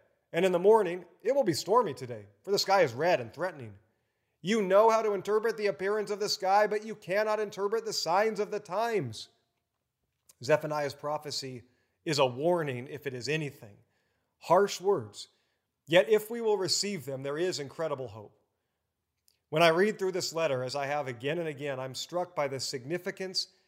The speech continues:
and the relevance of the warnings leveled at Israel, at God's people, and at his warnings to arrogant nations. God's people were the first and the last in his crosshairs.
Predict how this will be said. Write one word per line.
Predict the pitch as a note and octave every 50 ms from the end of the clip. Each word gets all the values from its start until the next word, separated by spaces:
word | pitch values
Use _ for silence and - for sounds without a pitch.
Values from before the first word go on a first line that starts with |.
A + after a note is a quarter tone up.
| _ -
and | D3+ D#3 D#3+ D3
the | C#3
relevance | C3 B2 D3+ E3 F3 F3 F3 C#3 A#2+ C3 B2 B2 - - - _ _ _ _ -
of | D3+ C#3 C3+
the | D3
warnings | C#3 C3+ D#3 F3 F#3 F3 D#3 C#3 B2 A#2 B2
leveled | C3+ E3 E3+ E3+ D#3 C3
at | A#2+ B2
Israel, | D3+ E3 - C3 B2+ B2 G#2+ - B2+ C#3
at | D3 C3
God's | E3+ F3 E3+ D3 -
people, | - - F3+ G#3 G3+ - D3+ - - _ _ _ _ _ _ _ _ _ _ _ -
and | D#3+ F#3 G3+ F#3+
at | F#3 F3
his | E3 C#3
warnings | D#3 E3 F3+ F#3+ F#3 F3 D3+ C#3 - -
to | D#3+ D#3+ - -
arrogant | F#3 E3+ E3 E3 D#3 C3 C#3 C3 C3+ C3 - _ _ _ _ -
nations. | B2+ C3+ C#3+ C3+ A2+ - - - - _ _ - - - _ _ _ _ _ _ _ _ _ _ _ _ _ -
God's | D#3 E3+ F3+ F3 -
people | - F#3 F#3+ D#3+ D3+ C3+
were | C#3 C#3
the | C3 B2
first | - - F#3 A3 G#3+ - -
and | G3 F#3+ F3 E3
the | D3+
last | D3 D#3 F3+ E3+ C3+ B2 - - -
in | D#3+ C#3+
his | C#3 D3 C3+ -
crosshairs. | - E3+ D#3+ D3+ C#3+ - - B2+ A2 G2 G#2 - -